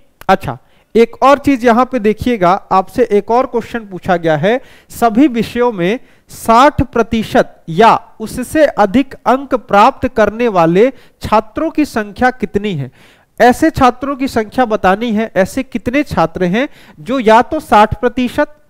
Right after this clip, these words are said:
या फिर साठ प्रतिशत से ज्यादा अंक प्राप्त किए हैं। तो आप फिर से ग्राफ को देखेंगे, ऐसे कितने छात्र हैं जो या तो साठ या साठ से ज्यादा प्रतिशत प्राप्त किए हैं। तो आप द-, सभी विषयों की बात कही गई है,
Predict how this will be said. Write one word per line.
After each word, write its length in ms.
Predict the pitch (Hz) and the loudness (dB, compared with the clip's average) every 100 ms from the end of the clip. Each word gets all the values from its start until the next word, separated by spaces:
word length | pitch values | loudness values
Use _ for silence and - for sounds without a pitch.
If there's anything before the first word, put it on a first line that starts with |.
| - | -8
या 300 | 170 170 247 | -2 2 4
फिर 220 | 285 302 294 | 2 0 -4
साठ 360 | - 214 247 | 0 2 2
प्रतिशत 560 | - 226 - 208 - 233 | -2 -6 -6 -6 -6 -6
से 140 | - 240 | -6 -2
ज्यादा 340 | 170 170 202 226 | 0 2 0 0
अंक 240 | 170 196 226 | -4 -6 -10
प्राप्त 400 | 196 156 156 175 | -4 -2 -4 -8
किए 220 | 180 190 | -4 -4
हैं। 180 | 180 254 - - - | -4 -6 -10 -20 -12
तो 120 | 240 - | -8 2
आप 220 | 220 277 | 2 2
फिर 140 | - 226 | -2 -6
से 180 | - 269 | -4 -2
ग्राफ 320 | 196 208 233 | 2 2 2
को 140 | 262 | -4
देखेंगे, 580 | 208 185 - 226 185 180 - _ _ _ | -2 -2 -2 -6 -6 -8 -10 _ _ _
ऐसे 280 | 214 226 311 | 0 2 -2
कितने 420 | 302 247 - 262 302 | -4 -6 -4 -2 -4
छात्र 500 | - 202 202 - 202 | 0 0 0 0 -2
हैं 220 | 190 254 - - - | 0 -2 -6 -20 -14
जो 160 | 165 247 | -8 0
या 220 | 208 226 | 2 2
तो 180 | - 285 | 0 -6
साठ 400 | - 220 269 - | 0 2 2 0
या 160 | 220 247 | 0 0
साठ 340 | - 202 226 - | 0 0 0 0
से 160 | 262 | -4
ज्यादा 320 | 185 185 185 247 | 0 0 0 -2
प्रतिशत 520 | 196 196 196 247 - | -6 -10 -8 -8 -4
प्राप्त 300 | 185 185 - | -2 -4 -6
किए 220 | 190 180 | -6 -4
हैं। 160 | 175 254 - _ - | -2 -6 -8 _ -10
तो 140 | - - | -6 0
आप 240 | 220 233 | 0 0
द-, 120 | 175 | -8
सभी 300 | - 240 240 | -2 0 2
विषयों 320 | 240 226 226 226 | 0 -2 -2 -4
की 120 | 240 | -2
बात 240 | 175 165 | -2 -2
कही 200 | - 151 | -4 -6
गई 180 | 151 131 | -4 -8
है, 160 | 127 | -10